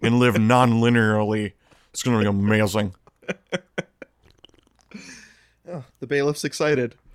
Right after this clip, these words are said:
Speaker 2: about non-linear
Speaker 1: <laughs>
Speaker 2: thinking and living.
Speaker 1: I am so stoked to talk about this stuff, dude, because Aaron and I,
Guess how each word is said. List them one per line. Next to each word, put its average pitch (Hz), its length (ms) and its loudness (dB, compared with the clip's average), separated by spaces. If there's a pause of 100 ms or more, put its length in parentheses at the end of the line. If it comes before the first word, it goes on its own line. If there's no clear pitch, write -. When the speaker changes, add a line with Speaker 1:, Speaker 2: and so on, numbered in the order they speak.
(380)
Speaker 2:
about 127 340 0
non-linear 151 640 0
Speaker 1:
<laughs> - 20 -4
Speaker 2:
thinking 139 420 0
and 135 120 -4
living. 135 400 -2 (1800)
Speaker 1:
I 127 120 6
am 143 160 4
so 160 460 4
stoked 135 560 -2
to 135 100 -6
talk 117 260 0
about 117 260 -2
this 107 160 -6
stuff, 110 300 -4
dude, 110 300 -4 (440)
because 120 380 0
Aaron 127 260 0
and 123 120 0
I, 117 240 0